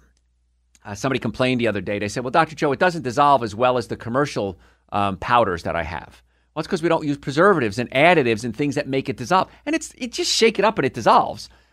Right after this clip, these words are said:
But I was kinda laughing at that. It's like we're so used to everything being so perfect. I said, "Well, this is made with whole foods,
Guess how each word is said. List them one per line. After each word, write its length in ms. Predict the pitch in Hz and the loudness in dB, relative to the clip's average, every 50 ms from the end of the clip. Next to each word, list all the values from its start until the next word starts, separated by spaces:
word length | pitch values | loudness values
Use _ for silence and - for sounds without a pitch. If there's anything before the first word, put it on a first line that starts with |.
| _ _ | _ _
But 220 | - 127 - 160 151 | -8 0 4 6 6
I 80 | 147 | 6
was 100 | 143 131 | 4 4
kinda 200 | - 165 156 131 | 2 0 0 4
laughing 340 | 135 160 202 208 170 156 110 | 4 6 6 6 4 2 -4
at 80 | 104 82 | -4 -2
that. 180 | 107 101 104 | -2 -2 -2
It's 120 | 107 - 139 | -2 -2 -4
like 120 | 123 - | -4 -4
we're 60 | 135 | -4
so 220 | 123 - - 185 175 | -4 -2 0 0 0
used 340 | 139 135 170 190 170 - - | 0 -2 -4 -6 -6 -4 0
to 160 | 143 127 113 | 0 2 2
everything 360 | 120 139 156 156 151 139 123 | 0 0 -2 -2 -4 -4 -6
being 120 | 117 120 107 | -6 -8 -8
so 200 | - - 123 123 | -6 -6 -8 -6
perfect. 540 | - - 160 156 - 98 80 - _ _ _ _ _ _ _ _ _ _ _ - | -4 -6 -6 -4 -6 -8 -12 -12 _ _ _ _ _ _ _ _ _ _ _ -20
I 20 | 104 | -18
said, 120 | - 123 | -12 -10
"Well, 60 | 117 | -6
this 200 | 131 165 175 - | -6 -6 -6 -8
is 80 | 214 165 | -10 -6
made 200 | 156 151 151 147 | -4 -4 -2 -2
with 140 | 127 117 - | -4 -6 -6
whole 240 | - 147 147 147 143 | -4 -2 -2 -2 -2
foods, 540 | - - 214 196 131 90 90 - - - | -2 -4 -2 -2 -2 -2 -4 -10 -14 -16